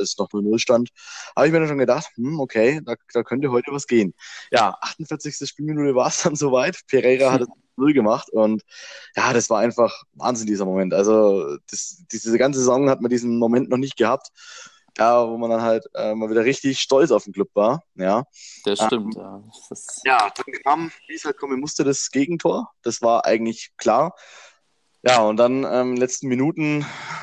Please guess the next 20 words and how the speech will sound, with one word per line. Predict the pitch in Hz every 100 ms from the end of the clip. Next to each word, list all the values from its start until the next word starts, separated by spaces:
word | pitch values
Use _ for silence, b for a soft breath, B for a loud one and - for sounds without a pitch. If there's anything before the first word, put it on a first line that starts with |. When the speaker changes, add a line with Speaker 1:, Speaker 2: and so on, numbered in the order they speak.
| B
Speaker 1:
ähm, | - 120 120 120 120 117 _
haben | 117
wir | 113
dann | 113
auch | 107
den | 107
Elfmeter | 98 104 104 87
bekommen | 92 92 98 101
und |
da | 98 101
dachte | 101 -
ich | 98
dann, | 104 98
das | -
kann | 110 107
jetzt | -
nicht | 98
wahr | 95 90
sein. | 90 95 B B B B
Ähm, | - 104 101 104 104 101